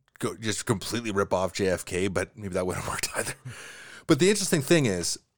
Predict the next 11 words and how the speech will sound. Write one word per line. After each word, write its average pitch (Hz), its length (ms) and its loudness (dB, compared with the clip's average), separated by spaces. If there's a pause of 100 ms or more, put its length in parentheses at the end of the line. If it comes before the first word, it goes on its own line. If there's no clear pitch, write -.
(160)
so - 160 -4
here's 151 220 6
America 135 380 4
one 123 180 4
more 127 140 4
time, 98 420 0
setting 127 360 0
a 113 40 -4
goalpost. 95 680 0
Now, 104 440 2 (640)
whether 127 640 6